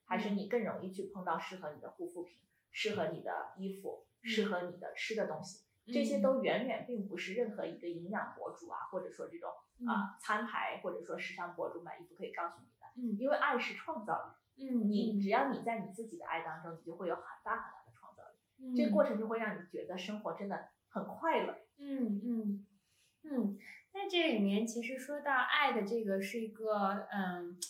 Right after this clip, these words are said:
Speaker 2: 就是非常好的动力和一个这种，
Speaker 1: 嗯。
Speaker 2: 或者说视角。
Speaker 1: 对，对，对。
Speaker 2: 它是因为爱。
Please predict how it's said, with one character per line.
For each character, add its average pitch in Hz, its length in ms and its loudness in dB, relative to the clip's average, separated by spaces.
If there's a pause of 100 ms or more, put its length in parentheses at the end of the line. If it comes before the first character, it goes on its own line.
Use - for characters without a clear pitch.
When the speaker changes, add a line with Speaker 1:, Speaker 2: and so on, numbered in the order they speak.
(160)
Speaker 2:
就 233 80 -6
是 226 100 -2
非 277 200 4
常 233 200 0
好 - 240 -4
的 185 140 -2
动 233 360 2
力 185 200 2
和 196 220 0
一 196 140 2
个 208 120 0
这 214 180 0
种， 185 140 -2
Speaker 1:
嗯。 - 100 -4
Speaker 2:
或 208 140 -8
者 202 60 -4
说 214 100 -2
视 226 320 -2
角。 - 260 0
Speaker 1:
对， 254 120 4
对， 254 160 -2
对。 226 120 -2
Speaker 2:
它 294 80 4
是 285 140 2
因 302 200 -6
为 285 120 -6
爱。 277 420 0